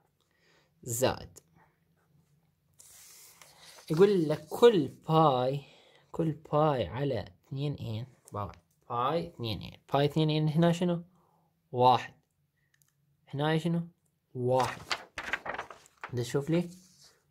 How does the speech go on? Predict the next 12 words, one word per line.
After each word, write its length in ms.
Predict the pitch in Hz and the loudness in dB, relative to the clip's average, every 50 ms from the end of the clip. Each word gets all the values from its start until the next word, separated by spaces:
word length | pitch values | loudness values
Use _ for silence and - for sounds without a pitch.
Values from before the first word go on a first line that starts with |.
| _ _ - | _ _ -10
يقول 220 | 127 123 139 143 | -2 2 2 4
لي 100 | 147 143 | 6 4
واحد. 400 | 123 117 107 101 104 - - 107 - - _ - - - - _ - | 4 4 2 0 0 -4 -10 -14 -16 -18 _ -20 -20 -20 -20 _ -6
يعني 180 | - 117 113 113 | -4 -2 -2 0
تقدر 320 | 160 147 135 135 113 107 | 0 0 2 2 0 0
تقول 600 | 120 - 135 135 127 127 123 117 110 107 104 104 | -2 -6 -4 0 2 2 4 2 2 0 -2 -4
اثنين 1000 | 104 - - 123 127 139 143 139 131 120 113 101 98 95 92 90 90 - - - - _ _ _ _ _ _ _ _ _ _ _ _ - - | -6 -8 -8 -6 -2 0 0 0 0 0 -2 -2 -2 -4 -4 -6 -8 -10 -12 -16 -18 _ _ _ _ _ _ _ _ _ _ _ _ -8 -6
باي 540 | 131 131 139 147 151 160 180 196 214 208 - - - _ _ _ _ _ _ _ _ - | -2 0 2 4 4 6 4 4 2 0 -2 -10 -20 _ _ _ _ _ _ _ _ -4
واحد 460 | 123 135 151 165 180 170 180 185 - | 0 4 4 6 6 4 2 0 0
على 200 | - 139 135 127 | 0 0 -2 -2
اثنين 380 | 127 - 131 131 143 151 - - - | -2 -4 -6 -4 -4 -4 -4 -6 -10
إن. 100 | - 107 | -14 -16